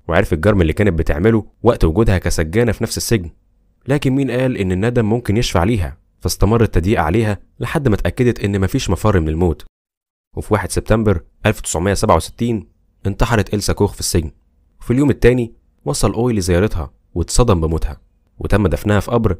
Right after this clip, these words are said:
مفيش عليه أي علامة في مقبرة السجن. وبكده انتهت حياة المرأة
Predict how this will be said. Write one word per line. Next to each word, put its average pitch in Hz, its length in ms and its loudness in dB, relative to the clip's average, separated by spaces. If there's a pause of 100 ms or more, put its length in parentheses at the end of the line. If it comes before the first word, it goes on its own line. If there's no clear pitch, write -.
(120)
مفيش 139 360 -2
عليه 87 380 -2
أي 117 180 2
علامة 104 420 0
في 95 140 -4
مقبرة 98 400 0
السجن. 82 360 -4 (460)
وبكده 98 300 2
انتهت 101 300 2
حياة 98 240 2
المرأة 101 460 0